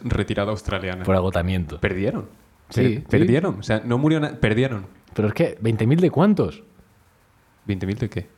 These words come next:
Speaker 2: ¿Cuántos? O sea, murieron veinte mil
Speaker 1: Ah,
Speaker 2: emus.
Speaker 1: tres mil, tres mil quinientos de veinte mil.
Speaker 2: Eso, eso. Veinte mil, joder.
Speaker 1: Tío, mm, si has podido con tres mil quinientos.
Speaker 2: En un mes.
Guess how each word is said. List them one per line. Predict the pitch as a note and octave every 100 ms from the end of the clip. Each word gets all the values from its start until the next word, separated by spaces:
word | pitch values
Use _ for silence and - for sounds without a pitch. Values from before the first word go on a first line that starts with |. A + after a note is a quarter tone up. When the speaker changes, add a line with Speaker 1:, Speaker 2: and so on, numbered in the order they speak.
| _
Speaker 2:
¿Cuántos? | - C3+ E3+ -
O |
sea, | G#2
murieron | G#2+ A#2 B2+ E3+
veinte | D#3+ B2+
mil | B2+ D3
Speaker 1:
Ah, |
Speaker 2:
emus. | C3+
Speaker 1:
tres | D#3
mil, | C3 C3
tres | - A2+
mil | A#2 B2
quinientos | C3 C#3 D#3
de | D3+
veinte | A#2+ G2+ G2
mil. | F#2 G2
Speaker 2:
Eso, | C3 C3+
eso. | C#3 B2+ E2
Veinte | E2+ F#2+ G#2
mil, | C#3 -
joder. | G#2 C3 A2
Speaker 1:
Tío, | E2+ E2 - -
mm, | E2 F#2 F2 F2 F2 E2+ E2+ B2+ - _ - - -
si | -
has | G#2
podido | - F#2+ F#2
con | F#2+ G2
tres | F#2 F2+
mil | F#2
quinientos. | F#2+ G2+ - G2+ - G#2 G#2+
Speaker 2:
En | A2 G#2
un | B2+
mes. | A#2+ C3 -